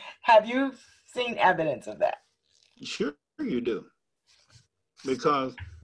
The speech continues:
Speaker 2: uh, I'm not saying every white person is born with a silver spoon, and some white people work just as hard as anyone else, and some of them are, are have,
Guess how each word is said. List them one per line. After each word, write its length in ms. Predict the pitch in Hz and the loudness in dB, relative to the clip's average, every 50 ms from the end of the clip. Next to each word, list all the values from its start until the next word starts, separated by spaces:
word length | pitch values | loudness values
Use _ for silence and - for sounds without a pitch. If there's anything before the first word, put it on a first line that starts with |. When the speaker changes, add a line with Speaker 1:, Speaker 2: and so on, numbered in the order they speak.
| _ _ _ _ _ - | _ _ _ _ _ -6
Speaker 2:
uh, 640 | 120 117 113 110 110 101 98 98 92 87 85 78 64 - - _ _ - - - _ _ _ _ - 370 - _ _ _ - | -4 -2 -2 -2 -2 -4 -6 -8 -8 -10 -10 -12 -12 -14 -20 _ _ -20 -20 -20 _ _ _ _ -20 -20 -20 _ _ _ -8
I'm 100 | 131 135 | -4 -2
not 180 | 139 139 135 - | -2 -2 -2 -4
saying 260 | - - 135 131 123 | -4 -6 -6 -4 -2
every 240 | 113 123 131 131 131 | 0 0 2 2 2
white 300 | 123 120 120 120 117 120 - - _ - | 2 2 2 2 0 -2 -6 -20 _ -6
person 320 | - 123 120 120 131 127 | -2 -2 -2 -2 -4 -8
is 80 | 110 104 | -8 -8
born 400 | 107 110 117 117 117 117 113 110 | -8 -8 -6 -6 -6 -6 -8 -8
with 120 | 110 104 | -8 -8
a 40 | 95 | -10
silver 320 | - - 135 120 104 104 | -8 -6 -6 -6 -6 -8
spoon, 420 | 95 - - 127 120 113 110 110 110 107 | -10 -12 -10 -8 -8 -6 -8 -8 -8 -8
and 180 | 110 110 98 | -6 -8 -6
some 380 | - - 123 120 120 120 127 - | -4 -2 0 0 0 0 -4 -8
white 240 | - 120 117 131 123 | -8 -8 -6 -6 -6
people 280 | - 135 120 120 120 117 | -6 -8 -6 -6 -4 -4
work 260 | 113 120 120 120 120 | -2 -2 -2 -2 -4
just 160 | 127 113 113 | -8 -8 -8
as 100 | 135 117 | -8 -12
hard 240 | - 120 113 117 120 | -10 -10 -8 -8 -6
as 140 | 123 113 110 | -6 -6 -6
anyone 560 | 113 120 127 123 127 127 127 131 131 131 131 | -8 -8 -8 -8 -8 -8 -8 -8 -10 -10 -10
else, 340 | 113 98 95 98 - _ _ _ _ _ _ _ _ _ - | -12 -12 -14 -14 -18 _ _ _ _ _ _ _ _ _ -10
and 140 | 110 110 107 | -8 -8 -8
some 240 | - - 127 127 131 | -6 -4 -4 -2 -2
of 100 | 131 127 | 0 0
them 80 | 123 | 0
are, 380 | 123 120 117 110 110 - - 117 | 0 -2 -2 -6 -10 -12 -8 -4
are 320 | 107 107 101 98 98 92 87 - _ _ | -4 -2 -2 -4 -6 -8 -12 -16 _ _
have, 240 | - 117 123 123 - | -8 -6 -6 -6 -6